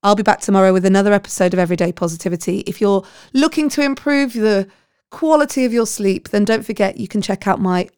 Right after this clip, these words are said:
Amazon Skill guided sleep. All you have to do is ask your Amazon Echo to open guided sleep. That's open guided sleep, and I'll be there with a bunch of audio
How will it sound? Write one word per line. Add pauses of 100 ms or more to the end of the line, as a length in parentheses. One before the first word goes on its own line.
Amazon
Skill (160)
guided
sleep. (460)
All
you
have
to
do
is
ask
your
Amazon
Echo
to
open
guided
sleep.
That's
open
guided
sleep,
and
I'll
be
there
with
a
bunch
of
audio